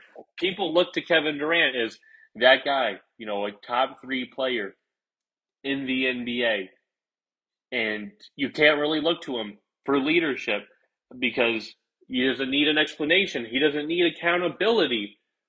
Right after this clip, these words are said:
for anything. He doesn't expect that, doesn't demand greatness like the greats have, the LeBron James, the Michael Jordans, you know, the Kobe Bryants. Kevin Durant does not have that leadership mentality.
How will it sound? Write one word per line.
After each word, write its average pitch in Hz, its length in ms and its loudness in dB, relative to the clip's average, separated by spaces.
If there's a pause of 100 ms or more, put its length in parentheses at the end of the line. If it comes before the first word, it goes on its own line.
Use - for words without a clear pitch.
(140)
for 143 120 2
anything. 131 520 -2
He 127 120 -4
doesn't 147 300 0
expect 185 560 -2
that, 113 340 0
doesn't 143 300 0
demand 156 480 -2
greatness 147 540 -2 (420)
like 147 260 2
the 147 80 -2
greats 123 360 0
have, 107 280 0
the 113 80 -4
LeBron 120 580 0
James, 107 400 -4
the 107 60 -10
Michael 123 380 -2
Jordans, 120 520 -2 (380)
you 120 80 -4
know, 107 140 2
the 104 140 -4
Kobe 143 280 4
Bryants. 113 760 0 (1500)
Kevin 135 320 2
Durant 117 460 -4 (500)
does 107 160 -4
not 120 240 2
have 117 220 2
that 110 200 0
leadership 110 560 -6
mentality. 101 680 -2